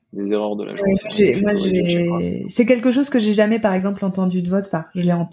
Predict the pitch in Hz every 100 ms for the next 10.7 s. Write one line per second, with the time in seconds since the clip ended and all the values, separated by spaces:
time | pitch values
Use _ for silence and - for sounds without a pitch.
0 | 170 156 - 156 165 175 190 165 170 170
1 | 175 175 175 190 175 175 180 - 185 -
2 | 185 185 185 180 175 - 190 190 175 165
3 | - _ _ - 170 170 175 180 175 175
4 | 180 185 185 151 - 170 180 196 175 165
5 | 160 156 - 185 180 156 143 - _ _
6 | _ _ _ _ _ _ _ _ - 240
7 | 220 180 196 190 247 226 302 359 349 240
8 | 202 208 196 202 202 185 190 - 190 185
9 | - 220 190 - 214 202 208 196 180 180
10 | 202 190 190 202 196 - 185